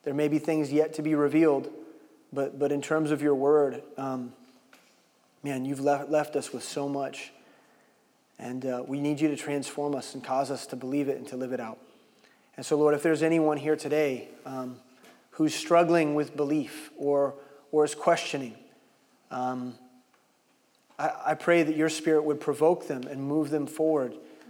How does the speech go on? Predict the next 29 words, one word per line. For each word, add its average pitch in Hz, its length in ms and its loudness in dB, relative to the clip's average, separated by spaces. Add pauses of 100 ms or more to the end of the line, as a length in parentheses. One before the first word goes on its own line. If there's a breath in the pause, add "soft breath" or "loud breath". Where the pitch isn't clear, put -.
that - 140 -6
they 147 100 2
might 139 200 0
have 135 180 -2
a 127 40 -8
conversation 131 720 -6
with 120 100 -12
someone, 120 360 -14 (720)
that 127 100 -10
they 143 120 -2
might, 135 360 -4
uh, 135 160 -4
recognize 135 640 -4
that 123 140 -10
this 139 200 -6
is 135 140 -10
a 151 80 -8
severe 147 420 0
thing. 143 380 -4
There's 135 160 -6
a 139 60 -4
lot 139 180 2
of 143 80 -2
gravity 139 400 0
here. 120 260 -10 (140)
It's - 100 -12
a 143 40 -6
very 139 240 0
sober, 143 520 -2